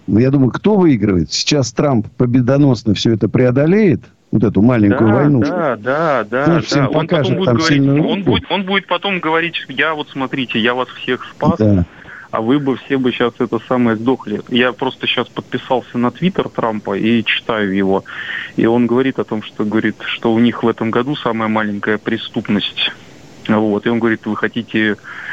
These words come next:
Speaker 2: полицию сократить? Вы видели, что было?" "Нет, нет, нет".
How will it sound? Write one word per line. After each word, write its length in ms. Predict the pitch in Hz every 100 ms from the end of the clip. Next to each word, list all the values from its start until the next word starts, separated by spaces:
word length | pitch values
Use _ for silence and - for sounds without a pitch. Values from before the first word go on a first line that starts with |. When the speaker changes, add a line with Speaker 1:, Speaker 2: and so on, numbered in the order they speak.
| - - - -
Speaker 2:
полицию 460 | 104 175 - 175
сократить? 540 | - 135 123 113 107 104
Вы 140 | 101
видели, 320 | 120 170 180
что 220 | 143 -
было?" 360 | 127 117 101 - - - -
"Нет, 260 | 107 113 117
нет, 160 | 135 160
нет". 280 | 151 127 123